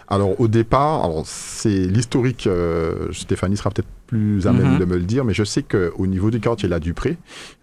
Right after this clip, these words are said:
Speaker 1: euh, il y a une culture de, de la voile, de la navigation, euh, parce que c'est un quartier essentiellement, euh, pour l'histoire de pêcheurs. Et ils avaient, ils ont toujours eu cette, euh,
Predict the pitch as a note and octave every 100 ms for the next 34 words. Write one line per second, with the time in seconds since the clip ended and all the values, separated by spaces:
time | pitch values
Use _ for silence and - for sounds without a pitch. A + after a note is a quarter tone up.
0 | - F2+ E2+ F2 F2 F2 F2 - A2+ G2
1 | C3 G2+ F2+ E2+ - - - G1+ - -
2 | D2+ D2+ D#2+ A2+ C3+ E2+ D#2 F2+ E2+ F2+
3 | F2 - F2+ - _ - - - - E2
4 | D#2+ E2+ - F2 E2 F#2 E2 - E2+ E2+
5 | F#2+ - F2+ G#2 F2+ F2 E2+ E2 D#2+ -
6 | - D#2+ D#2 D2 - - - - - F#2
7 | F2 E2+ G2+ F2 E2+ - F#2 A2+ F#3 _
8 | _ - - - - - F#2+ F2+ - G#2+
9 | G2 F#2+ G2+ F#2+ A2+ B2+ G#2 G#2+ B2 G#2+
10 | G#2 G#2+ B2+ C3+ A#2 F#2+ - F#2+ F2 E2+